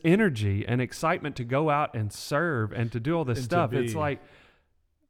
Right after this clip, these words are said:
Speaker 1: how is that so?
Speaker 2: <laughs>
Speaker 1: How, how does it work? Because,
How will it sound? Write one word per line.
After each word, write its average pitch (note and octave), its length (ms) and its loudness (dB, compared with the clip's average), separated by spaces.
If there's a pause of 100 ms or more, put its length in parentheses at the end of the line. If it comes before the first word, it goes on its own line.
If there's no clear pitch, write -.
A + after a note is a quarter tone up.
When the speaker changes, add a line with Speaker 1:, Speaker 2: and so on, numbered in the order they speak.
(180)
Speaker 1:
how C4 240 4
is A3+ 160 2
that G3+ 260 2
so? D3+ 500 2
Speaker 2:
<laughs> G#3 420 8
Speaker 1:
How, B3+ 280 10
how A3 160 8
does C#4 180 4
it F#3+ 140 6
work? D3 580 2
Because, D#3+ 580 0